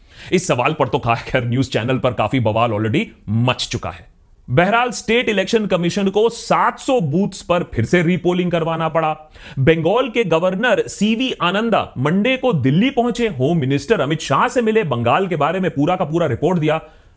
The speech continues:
कुछ नेता टाइप लोग तो दबे सुरों में प्रेसिडेंट रूल की मांग भी कर रहे थे। क्या आने वाले महीनों में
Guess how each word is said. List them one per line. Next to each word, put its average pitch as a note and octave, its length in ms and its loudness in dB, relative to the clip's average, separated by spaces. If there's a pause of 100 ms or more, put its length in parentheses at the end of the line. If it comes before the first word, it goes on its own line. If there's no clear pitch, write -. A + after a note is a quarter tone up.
(260)
कुछ C3+ 200 0
नेता A#2+ 260 2
टाइप A#2 220 0
लोग A#2 280 0
तो B2+ 100 0
दबे A2+ 240 0
सुरों A#2+ 300 0
में A#2+ 200 0
प्रेसिडेंट A#2 400 0
रूल B2 160 2
की A#2 80 0
मांग D#3 260 4
भी G3+ 100 4
कर E3+ 140 2
रहे E3 180 2
थे। D#3+ 180 -2
क्या - 1000 -8 (120)
आने G3+ 240 0
वाले F4+ 180 -2
महीनों F#3+ 420 -2
में G#2 160 -10